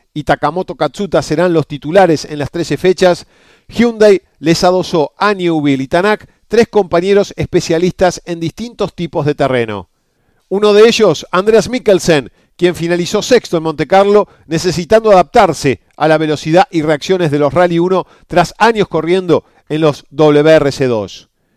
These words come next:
Es Pekka Lappi, que estará en la nieve de Suecia y en los veloces caminos finlandeses, y Dani Sordo, el experimentado español que siempre hace su aporte con algún podio en carreras como Portugal y Cerdeña.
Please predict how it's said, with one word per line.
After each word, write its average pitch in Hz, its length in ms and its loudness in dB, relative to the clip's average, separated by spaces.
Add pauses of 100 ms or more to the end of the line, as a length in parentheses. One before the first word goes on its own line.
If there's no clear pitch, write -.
(240)
Es 143 140 -6
Pekka 170 340 0
Lappi, 196 400 2 (360)
que 175 180 4
estará 175 420 2
en 180 80 -2
la 160 100 0
nieve 190 260 2
de 160 100 2
Suecia 170 520 0 (200)
y 131 120 -4
en 170 80 0
los 156 100 2
veloces 180 380 0
caminos 165 340 -2
finlandeses, 165 720 0 (320)
y 190 140 -6
Dani 233 260 2
Sordo, 160 540 2 (240)
el 160 100 -2
experimentado 165 840 0
español 165 520 0 (220)
que 151 140 -2
siempre 180 500 0
hace 151 240 -2
su 165 140 -2
aporte 190 560 -2 (160)
con 165 160 -2
algún 196 320 -4
podio 202 320 2
en 156 80 -8
carreras 170 360 0
como 151 240 -4
Portugal 151 460 0
y 143 60 -2
Cerdeña. 110 640 -6